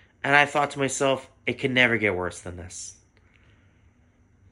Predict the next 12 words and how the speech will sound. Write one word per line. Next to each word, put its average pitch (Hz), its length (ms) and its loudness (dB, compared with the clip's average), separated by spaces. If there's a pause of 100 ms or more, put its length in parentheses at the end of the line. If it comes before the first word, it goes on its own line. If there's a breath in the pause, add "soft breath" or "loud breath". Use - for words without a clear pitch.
(880)
And 120 160 -10
then 160 260 2
you're 127 100 -8
sitting - 260 0
there 143 120 2
in 127 60 -2
twenty 135 260 -6
nineteen, 120 720 -4
and 107 160 -8
you're 104 100 -4
just 113 240 -10
thinking, 110 440 -8